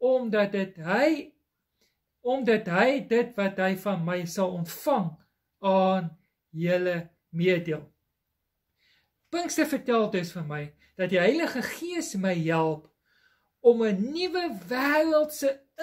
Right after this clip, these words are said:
insig te kry. Met ander woorde, wat Jesus gesê het, hy sal julle lei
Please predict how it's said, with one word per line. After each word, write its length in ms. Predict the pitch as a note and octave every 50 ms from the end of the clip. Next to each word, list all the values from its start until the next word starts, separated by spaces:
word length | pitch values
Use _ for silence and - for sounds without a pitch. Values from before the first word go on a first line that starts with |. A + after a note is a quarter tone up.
| F4
insig 440 | F4+ F4 D4+ - - B3+ A3+ G#3+ -
te 100 | - G3
kry. 220 | - - F#3 F3 F3
Met 140 | G3+ C4 D#4
ander 260 | D#4 E4 E4+ E4+ D#4+
woorde, 300 | D#4 D4+ C#4 C4+ B3+ A3+
wat 180 | F3+ A3+ A3 A3+
Jesus 320 | C#4+ C#4 C#4 - C4 -
gesê 300 | A#3 G#3 - - G#3+ F#3
het, 160 | E3+ F3 - - - _
hy 140 | - A#3 C4+
sal 240 | C4 - D#4+ D4 D4
julle 400 | D4 C#4 C4+ C4+ C4 A#3+ G3+ - - _ _ _ -
lei 760 | - F3+ F#3 G3+ A#3 C4 C#4 D4 D4+ D4 D4 C#4+ C4+ A3 -